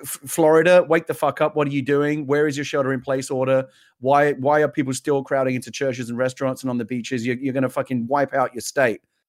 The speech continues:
What, Ron DeSantis, wake the fuck up and close the state down now before you kill half your fucking population. Um, California has a flatter curve than most others right now because we're staying at home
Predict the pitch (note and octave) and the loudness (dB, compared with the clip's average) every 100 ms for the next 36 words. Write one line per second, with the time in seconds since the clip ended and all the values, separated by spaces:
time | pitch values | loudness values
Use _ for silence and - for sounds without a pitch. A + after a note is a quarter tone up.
0 | _ C3+ F3+ D3+ C3 F#3 E3 D#3 D#3+ D3+ | _ 0 0 0 2 2 2 -2 -2 -2
1 | A#2 D3+ D#3 C3+ - - - - B2 - | -2 -2 -2 -8 -2 -2 0 -2 -2 0
2 | C#3 A#2+ - C3 B2+ C3 A#2+ B2 B2+ B2 | 0 0 -4 -4 -2 -4 -2 -4 -4 -4
3 | G#2 - _ - A#2+ C3+ B2 A#2 D3+ B2+ | -6 -10 _ -14 -4 0 0 0 0 2
4 | B2+ A#2+ B2+ C#3+ B2+ A#2+ B2+ A#2+ B2 A#2 | 2 0 -2 -2 -4 -4 -2 -2 -2 -2
5 | A#2+ - F2 _ _ _ _ - A#2+ A#2+ | -2 -6 -14 _ _ _ _ -2 0 2
6 | A#2 A#2+ A#2+ - - _ _ _ _ - | 2 0 0 -4 -14 _ _ _ _ -20
7 | - - E3+ E3+ - F#3+ F#3 C#3+ C3+ C3 | -16 -2 2 4 4 4 6 4 4 2
8 | E3 C#3+ C3+ D#3+ C#3+ G#2 G#2 A#2+ C3 C3 | 2 0 0 0 0 0 -4 -2 0 0
9 | D3 C#3 A#2+ A#2 A2+ A2+ A2 B2+ A2+ C3 | -2 -4 -4 -6 -4 -6 -6 -6 -4 -6
10 | B2+ C3 A#2+ A2+ A#2+ B2 F2 | -4 -4 -4 -4 -2 -2 -4